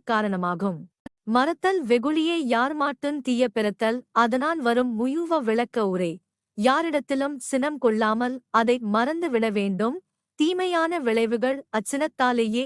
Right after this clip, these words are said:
ஏற்படும். சாலமன் பாப்பையா விளக்க உரை. தீமை வருவது எல்லாம் கோபத்தால்தான், அதனால் எவரிடமானாலும் சரி, கோபம் கொள்வதை விட்டுவிடுக. கலைஞர் விளக்க உரை. யார் மீது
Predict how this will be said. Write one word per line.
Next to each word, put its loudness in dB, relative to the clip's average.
ஏற்படும். -2
சாலமன் 0
பாப்பையா 0
விளக்க 0
உரை. -2
தீமை 2
வருவது 2
எல்லாம் 0
கோபத்தால்தான், 0
அதனால் 2
எவரிடமானாலும் 0
சரி, -2
கோபம் 2
கொள்வதை 2
விட்டுவிடுக. -2
கலைஞர் 0
விளக்க 2
உரை. 0
யார் 2
மீது -2